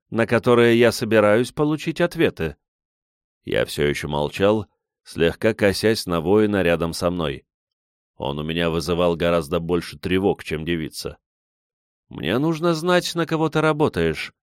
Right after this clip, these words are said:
На клан Чху? Квадан? Сун? Ютар?"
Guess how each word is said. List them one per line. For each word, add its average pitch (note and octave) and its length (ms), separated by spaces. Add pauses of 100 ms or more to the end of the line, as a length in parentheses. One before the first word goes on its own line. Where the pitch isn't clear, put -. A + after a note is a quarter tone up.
(220)
На B2 160
клан B2+ 300
Чху? D3+ 500 (380)
Квадан? A#2 580 (320)
Сун? C#3+ 540 (260)
Ютар?" A#2+ 560